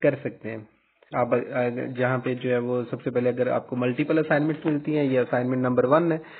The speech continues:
then या assignment number two है, तो आप इसे assignment number one यहाँ पे ये कर देंगे। इसके बाद assignment का topic लिख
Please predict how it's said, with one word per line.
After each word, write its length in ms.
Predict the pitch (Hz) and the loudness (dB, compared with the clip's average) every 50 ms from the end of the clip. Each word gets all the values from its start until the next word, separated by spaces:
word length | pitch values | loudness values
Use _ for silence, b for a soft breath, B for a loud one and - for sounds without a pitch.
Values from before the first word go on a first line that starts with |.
| B B B B - - | B B B B -8 -2
then 240 | - 117 113 117 - - - - - _ _ _ 156 175 147 | -2 0 0 0 -4 -6 -10 -14 -18 _ _ _ -16 -10 -6
या 160 | 123 123 117 | -4 -2 -2
assignment 440 | 113 - 135 120 120 120 127 127 127 | 0 2 2 2 2 2 2 0 0
number 200 | 123 123 127 127 127 - - | 2 2 2 0 0 -4 -2
two 180 | 156 175 170 | 0 4 6
है, 140 | 156 139 139 | 6 4 4
तो 200 | 139 - - 120 | 0 -4 0 0
आप 140 | 113 110 - | 0 2 0
इसे 180 | 123 - - 123 | -4 -2 0 0
assignment 640 | 120 117 - 127 113 113 120 139 156 185 190 - B B B B B B B B - 151 | 0 0 0 -2 -2 0 0 0 0 -2 -2 -6 B B B B B B B B -8 -4
number 500 | 131 127 123 117 117 113 113 127 143 165 180 - - _ - | 0 0 2 2 0 0 0 0 0 0 -4 -8 -20 _ -16
one 440 | - 123 113 120 113 104 98 98 107 - b b b b b b b b b b b _ - | -10 -2 2 4 4 4 2 -4 -8 -14 b b b b b b b b b b b _ -8
यहाँ 200 | 123 113 113 120 | -6 -4 -4 -4
पे 100 | 120 120 | -4 -4
ये 120 | 131 151 | -4 -2
कर 140 | 147 156 147 | 0 0 0
देंगे। 320 | 139 143 147 143 147 156 151 B B B B B B B B - | 2 2 0 -2 -2 -4 -6 B B B B B B B B -6
इसके 160 | 143 - 165 | -2 2 4
बाद 120 | 156 151 | 6 6
assignment 400 | 156 151 - 143 135 143 147 143 | 4 4 4 2 2 2 0 0
का 100 | 143 143 | 0 -2
topic 440 | 135 135 - 135 131 - 170 175 - | -4 0 0 0 0 0 -4 -4 -4
लिख 140 | 185 175 | -6 -6